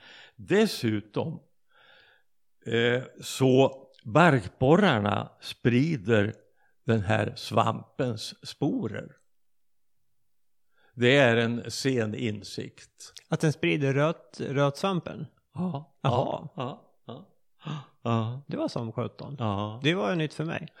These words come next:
Speaker 1: Ja, nej, jag har antecknat det med blyerts här efter de här andra grejerna. Eh, så det har tillkommit i senare tid.
Speaker 2: Jaha.
Speaker 1: Ja.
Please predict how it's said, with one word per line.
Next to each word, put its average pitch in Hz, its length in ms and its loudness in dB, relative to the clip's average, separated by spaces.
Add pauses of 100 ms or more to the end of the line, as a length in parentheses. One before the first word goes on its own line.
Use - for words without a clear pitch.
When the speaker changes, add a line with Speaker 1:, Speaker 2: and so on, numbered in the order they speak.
(100)
Speaker 1:
Ja, 156 500 6
nej, 160 240 -2 (140)
jag 143 160 -4
har 143 280 -2 (340)
antecknat 139 800 -4
det 131 140 -4
med 123 180 -2
blyerts 120 480 -2
här 107 240 2
efter 117 420 -4
de 110 220 -8
här 107 180 -6
andra 107 380 -8
grejerna. 107 520 -10 (720)
Eh, 117 460 2
så 127 200 -2
det 127 100 2
har 151 100 4
tillkommit 113 640 -2
i 120 60 -6
senare 107 480 -6
tid. 104 400 -12 (160)
Speaker 2:
Jaha. 151 440 -2 (140)
Speaker 1:
Ja. 123 280 -10